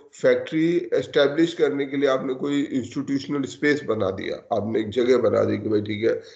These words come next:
ये institutional, ए-, ए-, ये industrial area है, that is economic infrastructure। आपने कुछ park बनाए, जो हमने बात की थी ना, कि food park और ऐसी चीजें बनाई,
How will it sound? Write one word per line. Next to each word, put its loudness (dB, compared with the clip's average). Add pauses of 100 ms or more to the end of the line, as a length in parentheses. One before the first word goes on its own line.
(140)
ये 4
institutional, -2
ए-, 8
ए-, 4
ये 4
industrial 2
area -4
है, -10
that 0
is 2
economic -2
infrastructure। -10 (520)
आपने 2
कुछ -6
park 0
बनाए, 0
जो -4
हमने -4
बात -6
की -6
थी -6
ना, 0 (480)
कि 0
food -2
park 2
और 2
ऐसी 2
चीजें -4
बनाई, -4